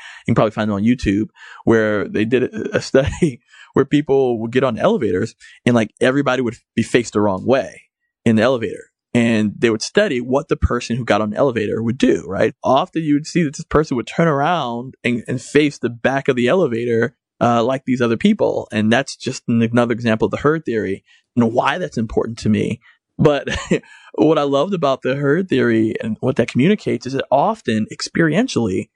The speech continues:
we just simply follow the herd. We follow the path of least resistance. Uh, we do what everybody else does at our company. We do all the same things.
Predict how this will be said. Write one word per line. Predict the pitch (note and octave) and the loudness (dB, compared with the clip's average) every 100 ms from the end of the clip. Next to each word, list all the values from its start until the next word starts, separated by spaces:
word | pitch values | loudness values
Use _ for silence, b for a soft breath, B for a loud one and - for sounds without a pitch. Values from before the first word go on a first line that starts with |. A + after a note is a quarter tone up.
| _ _ | _ _
we | - F3+ | 2 2
just | A#3 C4 | 2 -2
simply | - B3 F#3+ | -2 0 0
follow | - F3 F#3 | 0 0 -2
the | B2+ | -4
herd. | C3+ G3+ G2 - | -2 -2 -2 -2
We | F#3+ | -2
follow | - F3 G3 | 0 0 0
the | F#3+ | 0
path | - D#3+ F3+ | 0 -2 -2
of | B2+ | -2
least | C3 D#3+ B2+ | -2 -2 -2
resistance. | A#2 D#3+ - G2 - - - B B B B | 2 0 0 -10 -10 -10 -12 B B B B
Uh, | B2 C3 C3 A2+ | 2 2 0 0
we | A#2+ F#3+ | 2 2
do | E3+ C#3 F#3 G3 F#3 | 2 2 2 2 2
what | D3+ | 2
everybody | D3+ G3+ F3+ F3+ | 0 2 2 2
else | F#3 A3+ | 0 0
does | D3 C3 B2 | 0 0 0
at | B2 | 0
our | A#2+ | 0
company. | - A2+ - G#2+ G#2 | -2 -6 -4 -2 0
We | A2 D#3+ E3 D#3+ B B B | 2 2 2 0 B B B
do | D3+ F3+ | 0 2
all | D3 D3+ | 2 0
the | F3+ | -2
same | D#3+ D#3 E3+ D3+ | -2 -2 0 0
things. | F3 G3+ B2 G#2 A#2 - | 0 2 2 -2 -4 -8